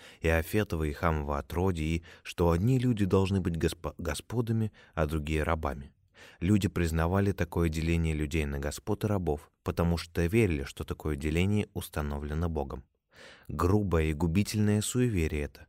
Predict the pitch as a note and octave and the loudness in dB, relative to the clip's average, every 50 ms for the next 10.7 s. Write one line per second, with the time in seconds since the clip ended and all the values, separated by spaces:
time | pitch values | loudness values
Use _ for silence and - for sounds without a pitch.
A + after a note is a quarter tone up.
0 | _ _ _ - - F2 E2 - F2+ F2 E2 D#2 D#2+ D#2+ F2 F2 F#2 G#2 G#2 G2+ | _ _ _ -4 -2 -2 -2 0 0 -2 -2 -2 0 0 0 2 4 2 2 2
1 | F#2+ G2+ F#2+ G2 F#2+ - _ _ _ - - A2 A2 G2 F2 E2 D#2 D2+ D2 - | 2 0 0 0 -2 -6 _ _ _ -2 0 2 2 4 2 2 0 0 -2 -4
2 | - - D2+ D2 D2+ - - - - - D2+ D2+ - _ _ _ _ _ _ _ | -4 -6 -4 -4 -6 -8 -10 -12 -12 -12 -12 -12 -12 _ _ _ _ _ _ _
3 | _ _ _ _ _ _ _ _ _ _ _ _ _ _ _ _ _ _ _ _ | _ _ _ _ _ _ _ _ _ _ _ _ _ _ _ _ _ _ _ _
4 | _ _ _ _ _ _ _ _ - D#2+ D2+ - - - G2+ G2 F2 D#2 D#2 D#2 | _ _ _ _ _ _ _ _ -2 -2 -2 -2 -2 0 2 2 2 2 2 0
5 | C#2+ - - - C#2+ - _ _ _ _ _ _ - - E2 E2+ F2+ E2 E2 F2 | -2 -2 -6 -12 -14 -14 _ _ _ _ _ _ -6 -2 0 2 2 2 2 0
6 | E2 - F2+ E2+ - - G2+ G2+ F#2+ F#2 G2 F#2 - - _ - F#2 F2 - - | 0 0 0 -2 0 0 0 0 2 2 2 2 0 -2 _ -4 -4 -4 -4 -4
7 | - D2+ - - _ _ - D2 D2+ D#2+ E2+ D#2 D#2 - D#2 D2 C#2 - - D#2+ | -6 -8 -8 -10 _ _ -8 -4 0 0 0 0 -2 -4 -6 -6 -4 -4 -4 -4
8 | - - F2+ G2 F#2 D#2+ D2+ D2+ D#2 D2+ - - - - D#2 D2+ D2+ D#2+ D2+ - | -4 -2 -2 0 0 0 -2 -2 -2 -4 -6 -6 -6 -4 -4 -2 -2 -2 -2 -4
9 | - - C#2 - - - _ _ _ _ _ - - - - - - E2 E2+ D#2+ | -4 -6 -8 -8 -10 -18 _ _ _ _ _ -20 -20 -20 -16 -4 -2 0 0 0
10 | - - - A2 A2 F#2 F2 F2 D#2 - - D2 D2 - | 0 0 0 2 2 2 2 0 0 -2 -4 -10 -12 -14